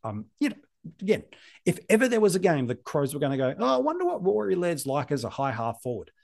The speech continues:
it's against West Coast in the preseason, isn't it? So let's not overreact to things, but let's also show a level of caution because of what Berry has done and did in this matchup. So Laird owners, I can understand your hesitancy.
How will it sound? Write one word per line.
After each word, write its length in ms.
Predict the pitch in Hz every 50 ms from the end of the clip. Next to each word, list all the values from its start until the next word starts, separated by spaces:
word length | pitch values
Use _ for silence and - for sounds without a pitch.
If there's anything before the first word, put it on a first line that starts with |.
| _ _ _ _ _
it's 140 | - 156 -
against 320 | 156 175 190 208 202 - -
West 240 | 160 - - -
Coast 240 | - 139 120 - -
in 80 | 135 107
the 80 | 101
preseason, 680 | 101 - 147 147 147 135 - - 98 87 82 82 87 90
isn't 200 | 101 101 143 165
it? 120 | 214 - - _ - - - - _
So 120 | - - 147
let's 300 | 147 170 190 190 - 196
not 220 | 175 143 - - _ _
overreact 1200 | 135 127 139 156 160 170 160 131 160 147 127 117 120 117 110 113 107 107 123 131 - - - - - _ -
to 100 | - 160
things, 460 | - - 160 170 214 226 233 180 -
but 240 | _ - 113 - - _ _ _ -
let's 280 | 160 165 156 120 113
also 380 | - 117 151 156 147 - 131 123
show 260 | 120 - - 123 117
a 40 | 107
level 420 | 107 113 127 131 120 135 131 131
of 160 | 113 107 - _
caution 680 | - - - 151 180 202 - - - - 170 247 339 _ _ - - - - - _ _
because 400 | - 120 - - 143 113 98 98 110 - _
of 160 | 139 107 101
what 260 | 107 110 107 - 120
Berry 320 | - 123 110 110 107 101 107
has 400 | - - - 143 151 156 127 110
done 320 | - 110 90 120 131 - -
and 260 | 123 120 117 107 92
did 240 | - 110 101 98 - _ -
in 80 | - 90
this 240 | 87 80 - - -
matchup. 360 | 92 90 90 - - - - _
So 240 | - - 127 113 110 - - - - - - _
Laird 320 | - 175 190 208 214 208
owners, 380 | 202 180 185 208 220 240 226 - -
I 100 | 175 156
can 140 | - 170 156
understand 560 | 143 156 143 131 - - 147 135 131 135 123
your 120 | 120 110
hesitancy. 800 | - - 170 160 185 190 - - 196 196 185 - - 247 247 240